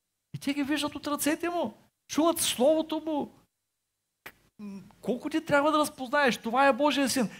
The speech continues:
Как те не го познаха тогава? Как? Защо те не го познаха? И, и ние се спомняме как, какво, до какво безумие бяха стигнали, когато Христос възкреси Лазар, от четири дни в гроба мъртъв, и Христос го възкреси.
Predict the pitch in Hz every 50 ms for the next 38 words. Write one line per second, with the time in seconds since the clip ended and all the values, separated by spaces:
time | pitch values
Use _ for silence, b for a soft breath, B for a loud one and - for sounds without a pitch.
0 | B - - 208 - - 220 214 220 220 214 - 190 170 180 247 247 247 269 269
1 | - 262 262 254 247 226 196 170 - - _ _ _ _ _ _ _ _ _ _
2 | _ _ _ _ _ _ _ _ _ _ _ _ _ _ _ _ _ _ _ _
3 | _ _ _ _ _ _ - 226 175 175 170 160 - 233 - - 240 247 277 262
4 | 277 277 277 269 - 277 262 240 220 220 - - _ _ _ _ _ _ _ _
5 | _ _ - 202 165 202 214 214 226 285 285 - 254 - - - 233 285 302 294
6 | 277 233 - - 196 196 B B B B B _ - 165 170 - 247 285 - 160
7 | 202 165 185 160 - 240 277 220 180 202 202 165 131 - 202 285 285 320 302 233
8 | 196 247 247 254 247 - - - 269 294 294 285 240 175 - - - - - 160
9 | 233 240 240 240 190 B B - 202 185 - - 240 233 208 226 208 214 - 190
10 | 180 - - 233 180 185 233 262 254 254 180 143 151 147 - 233 226 220 220 214
11 | 196 226 220 175 208 247 226 214 185 214 254 - 240 202 160 151 156 - - 233
12 | 220 208 208 202 196 202 - 175 170 170 - 247 226 202